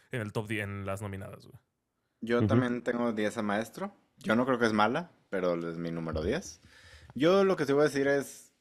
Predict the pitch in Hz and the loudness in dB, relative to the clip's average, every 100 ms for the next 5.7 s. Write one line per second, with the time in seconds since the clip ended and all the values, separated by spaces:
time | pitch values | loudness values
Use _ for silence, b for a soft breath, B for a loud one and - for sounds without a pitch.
0 | _ _ _ _ 101 101 98 98 95 - | _ _ _ _ 0 4 4 4 2 0
1 | 104 - 123 120 - - _ _ - 104 | -4 0 0 0 -4 -18 _ _ -14 0
2 | 131 156 156 139 143 135 127 117 113 110 | 2 2 0 2 2 4 2 2 4 4
3 | 104 110 123 147 - - - - - 85 | 6 4 4 0 -12 -18 -16 -16 -10 -10
4 | 80 - 85 90 - 107 98 101 110 117 | -10 -6 -4 -2 0 2 4 4 4 4
5 | 127 110 117 127 127 202 127 | 4 4 2 4 4 4 -2